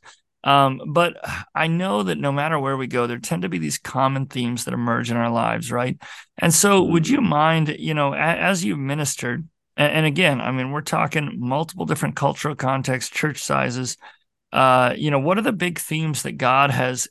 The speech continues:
Speaker 1: constantly brought you back to in every context? Why don't you, uh, yeah, highlight some of those for us?
Speaker 2: Sure. You know, number one, and I, you know, some of it's obvious and some of it is simplistic, but relationship with God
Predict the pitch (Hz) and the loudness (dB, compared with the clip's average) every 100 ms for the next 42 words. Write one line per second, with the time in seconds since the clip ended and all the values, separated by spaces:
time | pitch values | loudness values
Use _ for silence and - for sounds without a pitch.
0 | _ - - 156 160 160 - 160 147 135 | _ -18 -8 -2 0 0 -2 -8 -8 -6
1 | 131 127 127 120 120 120 123 - 123 123 | -2 -2 -2 -4 0 0 -2 -8 -8 -4
2 | 120 123 - - 123 131 - - - 160 | -4 -4 -4 -2 -2 -2 -4 -4 0 2
3 | 170 - 170 165 165 165 185 170 170 180 | 2 0 -2 0 2 2 0 -2 -2 -2
4 | 165 - 156 80 - - - - - _ | -2 -2 0 0 0 -4 -8 -8 -16 _
5 | _ _ _ _ _ _ 107 98 82 82 | _ _ _ _ _ _ 2 2 2 -2
6 | - - _ 127 127 113 110 - 131 139 | -16 -20 _ 2 4 4 0 0 0 2
7 | 127 123 131 123 113 110 110 131 113 101 | 2 2 2 2 0 -4 -6 -2 0 0
8 | - 165 117 104 101 101 95 78 65 - | 0 0 0 -2 -2 0 0 -2 -4 -4
9 | - - 95 92 104 104 107 92 92 104 | -4 -2 -2 -2 -2 -2 -2 -2 0 -2
10 | - 95 90 117 110 - 85 - 92 95 | -2 -6 -4 -2 -2 -2 -6 -4 -4 -2
11 | 98 107 117 113 107 110 104 95 95 95 | 0 2 0 -2 -4 -4 -2 -4 0 0
12 | 85 | 0